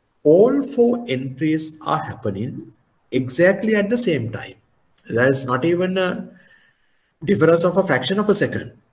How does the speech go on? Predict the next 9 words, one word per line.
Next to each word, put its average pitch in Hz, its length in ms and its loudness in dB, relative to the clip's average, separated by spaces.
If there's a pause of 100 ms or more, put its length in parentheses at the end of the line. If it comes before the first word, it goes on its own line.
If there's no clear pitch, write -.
(480)
in 165 140 -6
these 151 200 2
transactions. - 840 -6 (240)
When 135 640 -4
A's - 760 2
money 120 340 -2
account 139 420 -4
is 135 160 -2
being 131 520 -8